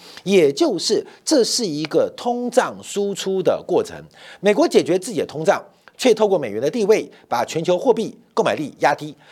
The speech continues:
而货币购买力压低，使得全球的物价控制的前景可能蒙上了阴霾。所以今天我们要从美元的角度啊，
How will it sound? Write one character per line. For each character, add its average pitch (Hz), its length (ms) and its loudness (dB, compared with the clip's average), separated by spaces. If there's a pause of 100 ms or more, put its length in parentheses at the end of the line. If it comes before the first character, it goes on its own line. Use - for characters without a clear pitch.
(100)
而 208 120 4
货 294 160 0
币 294 100 4
购 - 100 -2
买 185 120 4
力 127 60 -2
压 156 160 4
低， 165 240 -6
使 - 240 -2
得 110 120 -2
全 185 320 -4
球 147 160 -2
的 151 100 -2
物 202 240 -4
价 135 180 0
控 202 320 -4
制 190 140 -4
的 135 100 0
前 123 320 -4
景 240 180 0 (340)
可 120 220 0
能 104 240 -8 (200)
蒙 117 180 -6
上 151 140 0
了 104 60 -8
阴 175 200 -4
霾。 143 160 -2 (220)
所 226 120 2
以 226 40 2
今 302 120 -2
天 339 80 0
我 226 80 4
们 120 80 -6
要 123 60 -10
从 143 160 -6
美 135 200 -6
元 95 260 -4
的 196 120 4
角 - 280 0
度 202 100 -4
啊， 117 100 2